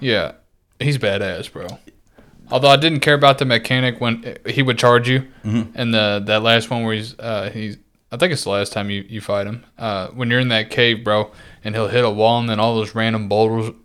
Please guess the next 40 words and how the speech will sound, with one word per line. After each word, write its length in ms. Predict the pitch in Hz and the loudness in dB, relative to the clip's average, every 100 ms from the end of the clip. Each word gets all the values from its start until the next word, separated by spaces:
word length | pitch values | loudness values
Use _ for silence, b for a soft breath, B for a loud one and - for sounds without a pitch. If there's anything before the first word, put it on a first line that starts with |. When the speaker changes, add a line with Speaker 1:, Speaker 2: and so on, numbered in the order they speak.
| - | -2
Speaker 1:
boulders 360 | 117 117 120 117 | 2 2 0 -4
will 80 | 110 | -4
start 300 | 123 117 - | -2 -2 0
falling 280 | 120 123 123 | -2 0 -2
on 180 | 127 127 | -2 -2
Speaker 2:
Yeah. 120 | 120 | -2
Speaker 1:
you. 40 | |
I 100 | 117 | -2
didn't 160 | 110 104 | -2 0
care 160 | 117 107 | 0 0
for 120 | 107 | 0
that 240 | 98 95 | -2 -2
'cause 120 | 98 | -2
those 200 | 101 98 | -4 -4
are 40 | 98 | -6
kinda 220 | 104 98 | -6 -4
hard 180 | 101 95 | -4 -6
to 60 | |
dodge. 420 | 92 98 92 - - b b b b b | -4 -4 -4 -6 -14 b b b b b
Speaker 2:
Another 340 | 123 175 160 | 2 2 2
interesting 500 | 127 139 131 - 120 | -2 -2 -2 -2 0
thing 220 | 120 123 | 0 0
about 260 | 113 107 104 | 0 0 0
most 240 | 113 113 | -2 -2
of 60 | 101 | -6
the 80 | 95 | -4
bosses 560 | 98 104 - 95 85 | -2 -2 -4 -8 -8
that 320 | 90 92 - - _ | -6 -6 -6 -16 _
you 220 | 90 98 | -8 -6
might 260 | 90 90 85 | -6 -6 -6
have 120 | 85 | -6
missed 440 | 87 87 - - _ b b b b b b b | -6 -8 -10 -14 _ b b b b b b b
is, 300 | 107 101 104 | -6 -4 -2
uh, 340 | 98 90 80 - | 0 -2 -6 -10
if 220 | 117 113 | -8 -4
you 160 | 120 117 | -2 -4
do 540 | 107 135 156 156 143 - | -2 0 2 0 -2 -6
hit 320 | - 139 - | -2 0 0
your 200 | 101 131 | -2 -4
Kamui, 540 | 127 123 127 117 95 | -2 0 2 2 -2